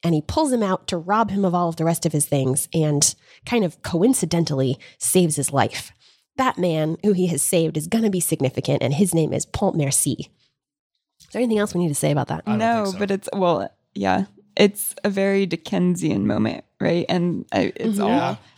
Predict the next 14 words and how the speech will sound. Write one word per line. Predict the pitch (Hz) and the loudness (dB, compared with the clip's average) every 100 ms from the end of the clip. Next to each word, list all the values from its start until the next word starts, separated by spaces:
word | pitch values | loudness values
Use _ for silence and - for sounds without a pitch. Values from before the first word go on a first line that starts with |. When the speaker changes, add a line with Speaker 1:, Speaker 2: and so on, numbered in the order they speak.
| - | -4
Speaker 3:
they're | 196 | -2
all | 180 196 190 185 180 | 0 0 2 0 -2
masters | - 180 180 - 160 160 | -4 0 0 -2 -2 0
of | 175 196 | -2 -4
the | - | -4
same | 190 107 151 151 190 - | -2 0 0 0 -2 -4
century, | - 175 202 185 165 87 | 0 0 2 0 0 0
but | - - - | -2 -2 -2
the | 202 | -2
fact | 190 180 196 - 220 | 0 0 0 -10 -4
that | - - - - | 0 0 -2 -2
our | 190 | 0
minor | 180 170 175 175 175 | 2 2 0 0 -2
characters | - 170 160 175 - 160 180 202 | 0 0 0 -2 -2 0 2 0